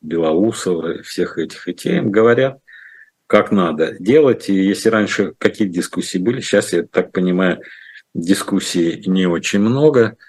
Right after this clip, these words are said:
А, просто, э, может быть, изменился список собеседников, и к ним не испытывают того уважения и пиетета, как раньше к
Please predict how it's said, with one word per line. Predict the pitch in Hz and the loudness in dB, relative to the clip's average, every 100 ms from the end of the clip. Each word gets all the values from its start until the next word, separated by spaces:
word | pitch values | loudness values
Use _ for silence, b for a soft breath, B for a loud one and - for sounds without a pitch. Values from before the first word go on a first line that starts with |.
| b _ _ _ _ | b _ _ _ _
А, | - 87 87 - - - 90 90 | -4 0 0 -2 -6 -10 -8 -4
просто, | - 104 - - 90 85 76 - | 2 2 0 -2 0 0 -6 -12
э, | 87 85 85 78 80 78 78 78 80 | -10 -8 -10 -8 -10 -10 -12 -12 0
может | 107 92 | 0 0
быть, | 90 92 | -2 -2
изменился | 82 98 90 80 - 80 78 - _ _ _ _ _ 67 67 - - - _ _ _ _ _ _ _ _ _ _ | 0 0 0 -2 -4 -4 -4 -6 _ _ _ _ _ -20 -20 -18 -20 -20 _ _ _ _ _ _ _ _ _ _
список | - - 98 - - - - _ _ | -8 -2 -2 -2 -6 -10 -14 _ _
собеседников, | - 95 90 - 160 123 - - - - - | -8 -4 -2 0 2 0 -4 -8 -10 -18 -12
и | 85 78 - _ | -8 -8 -10 _
к | - | -4
ним | 90 90 | 0 0
не | 92 | -2
испытывают | - 104 98 80 - B B B B B _ | -2 -4 -2 -8 -8 B B B B B _
того | 92 87 85 | 0 2 2
уважения | 82 90 92 85 80 | 2 0 0 -2 -4
и | - | -4
пиетета, | 85 85 117 98 | -4 0 -2 0
как | 90 90 | -4 -2
раньше | 104 85 - 78 76 | -2 -2 -4 -4 -6
к | - | -10